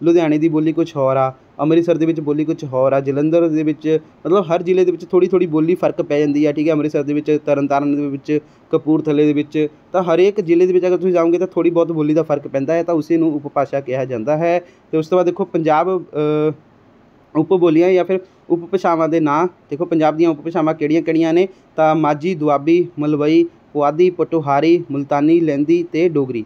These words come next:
ਤਾਂ ਤੁਹਾਡੇ ਇੱਧਰ ਤੁਹਾਡੇ ਇਲਾਕੇ ਦੇ ਵਿੱਚ ਕਿਹੜੀ ਬੋਲੀ ਜਾਂਦੀ ਆ, ਕਮੈਂਟ ਬਾਕਸ ਦੇ ਵਿੱਚ ਜ਼ਰੂਰ ਸਾਨੂੰ ਦੱਸਣਾ। ਤਾਂ ਇਹ ਤੁਹਾਡਾ ਪ੍ਰਸ਼ਨ ਹੋ ਗਿਆ।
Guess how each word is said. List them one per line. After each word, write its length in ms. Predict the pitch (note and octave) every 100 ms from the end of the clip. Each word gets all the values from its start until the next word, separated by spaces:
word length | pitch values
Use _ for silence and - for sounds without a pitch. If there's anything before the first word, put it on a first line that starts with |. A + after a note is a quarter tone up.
| -
ਤਾਂ 80 | C#3
ਤੁਹਾਡੇ 340 | E3 C#3 E3
ਇੱਧਰ 180 | D#3+ E3+
ਤੁਹਾਡੇ 340 | F3 E3 C#3
ਇਲਾਕੇ 260 | E3 D#3+ E3
ਦੇ 80 | E3
ਵਿੱਚ 160 | D#3+
ਕਿਹੜੀ 240 | - D#3+ F3+
ਬੋਲੀ 240 | E3 D#3+
ਜਾਂਦੀ 280 | D#3 C#3+ D#3
ਆ, 100 | F3+ _ _ -
ਕਮੈਂਟ 300 | D3+ D#3+ F3+
ਬਾਕਸ 200 | E3+ -
ਦੇ 80 | D#3
ਵਿੱਚ 200 | D3 F3
ਜ਼ਰੂਰ 380 | D#3 C#3 C3+ D#3
ਸਾਨੂੰ 360 | D3+ C3 F#3 - _ -
ਦੱਸਣਾ। 420 | D3+ E3+ C#3+ A2 A2+
ਤਾਂ 80 | B2
ਇਹ 120 | C3+
ਤੁਹਾਡਾ 180 | D3 C#3
ਪ੍ਰਸ਼ਨ 340 | C3+ C3+ E3
ਹੋ 160 | D3 C3+
ਗਿਆ। 220 | D3+ F#3